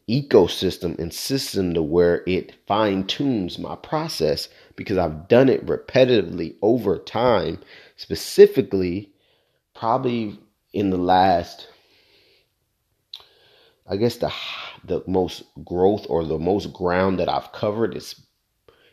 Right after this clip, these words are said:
is really in the last three or four years. I've covered a lot of ground in terms of closing the gap of how accurate I can be. Yeah, but, you know, I've hit, I've hit what I like to call scout nirvana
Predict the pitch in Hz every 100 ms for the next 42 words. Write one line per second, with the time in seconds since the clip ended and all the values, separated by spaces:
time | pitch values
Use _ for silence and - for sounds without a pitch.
0 | _ 95 87 82 73 87 123 139 104 87
1 | 80 78 78 82 78 - - - 98 87
2 | 71 - 87 78 82 87 82 80 78 -
3 | 92 76 73 71 87 90 92 80 78 80
4 | 78 76 73 69 - _ _ _ _ 80
5 | 78 92 80 69 62 - - 95 95 80
6 | 73 65 - 87 76 - - - _ _
7 | _ - 82 - 87 82 76 - 87 82
8 | - 73 73 69 - 80 92 104 85 76
9 | - _ _ _ _ _ _ - 82 78
10 | - _ _ 92 - 107 87 - 95 90
11 | 73 80 - - 127 92 87 - 90 85
12 | - 127 95 90 90 87 85 82 - -
13 | 85 78 - 104 90 - 90 82 82 101
14 | 101 85 80